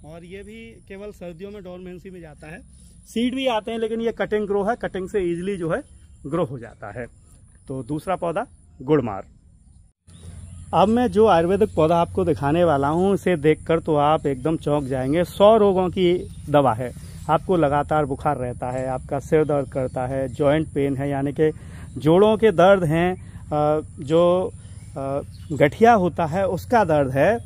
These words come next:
उसमें इस पौधे का जो है प्रयोग किया जाता है। आयुर्वेद में इसे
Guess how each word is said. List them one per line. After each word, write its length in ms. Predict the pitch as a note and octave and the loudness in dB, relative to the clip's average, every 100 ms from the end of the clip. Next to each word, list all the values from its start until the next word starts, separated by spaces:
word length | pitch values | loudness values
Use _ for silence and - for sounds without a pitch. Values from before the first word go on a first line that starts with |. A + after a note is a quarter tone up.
| - - - G3 | -12 -14 -6 0
उसमें 380 | G#3+ A#3 C4+ | 2 4 4
इस 80 | B3+ | 4
पौधे 320 | - G3+ G3+ | 4 4 4
का 140 | G3+ F#3 | 2 0
जो 120 | E3+ | 2
है 120 | F3 | 0
प्रयोग 320 | F3+ F3 F#3 - | 0 2 0 2
किया 160 | D3+ | 0
जाता 320 | C3+ B2+ C#3 | 2 0 -2
है। 200 | C#3 E3+ | 0 4
आयुर्वेद 500 | F#3 D#3 E3+ E3+ F3 | 6 6 4 2 0
में 200 | D#3+ F3 | 0 0
इसे 360 | D#3 - E3 G#3 | 0 2 0 0